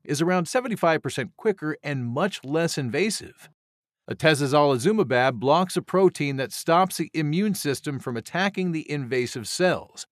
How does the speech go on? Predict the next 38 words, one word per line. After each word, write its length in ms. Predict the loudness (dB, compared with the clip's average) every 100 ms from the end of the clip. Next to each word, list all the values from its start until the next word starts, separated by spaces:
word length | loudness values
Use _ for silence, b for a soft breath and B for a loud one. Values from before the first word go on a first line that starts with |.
| _ _
In 180 | -6 0
cases 440 | 2 2 2 -4
where 100 | -4
the 80 | -4
patient 480 | -2 -2 -2 -4 -4
has 280 | -4 -4 -2
had 280 | -2 0
both 220 | 0 0 -2
surgery 640 | -2 0 0 0 0 0
and 260 | -2 -2 -4
chemotherapy, 920 | -4 -2 -2 -2 0 0 0 -4 -6 _ _ _
trial 380 | -2 2 4 2
data 320 | 4 4 4
shows 340 | 2 0 2 2
a 120 | 0
thirty-four 540 | 0 -4 -2 0 0
percent 360 | 0 -4 -4 -4
reduction 500 | -4 -2 -2 -2 -6
in 80 | -4
the 60 |
recurrence 580 | -6 -8 -4 -2 -2 -2
of 80 | -4
the 80 | -4
cancer 500 | -2 -4 -4 -4 -6
or 220 | -4 -4
death. 420 | 0 -2 -2 -10 _ _ _ _ _ -2
As 200 | 2 2
a 60 | 2
result 420 | 0 2 2 2
of 120 | -2
a 20 |
deal 300 | -4 0 0
struck 360 | 0 -2 -2 -2
between 380 | -8 -6 -2 0
the 140 | -2 -2
N 140 | -2
H 240 | -2 -2
S 260 | -2 -2